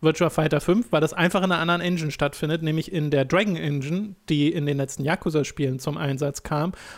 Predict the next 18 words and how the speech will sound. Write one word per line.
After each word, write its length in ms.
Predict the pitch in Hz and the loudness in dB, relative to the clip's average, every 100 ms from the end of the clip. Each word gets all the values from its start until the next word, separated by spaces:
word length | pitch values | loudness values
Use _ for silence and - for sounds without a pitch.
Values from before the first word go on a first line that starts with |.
| - | -2
Und 120 | 175 | 2
es 120 | 175 | 4
wird 140 | 165 202 | 4 4
auch 100 | 185 | 2
entwickelt, 540 | 180 156 220 190 147 | 0 0 2 4 2
zum 160 | - 165 | 0 -2
einen 240 | 160 180 | 2 2
von 180 | 175 165 | 2 0
A 40 | 165 | 2
M 300 | 156 143 139 | 0 0 0
two, 220 | 214 247 | 0 2
den 160 | 170 | 2
Originalentwicklern 880 | 165 151 156 160 220 202 208 208 202 196 | 2 -2 2 2 0 -2 -2 0 -2 0
von 220 | 202 190 | -2 0
Virtua 280 | 190 - 190 | -2 0 -2
Fighter, 420 | 190 185 185 180 | 0 2 2 2
und 200 | 170 185 | 0 0
von, 400 | - 165 165 165 | 0 0 0 -2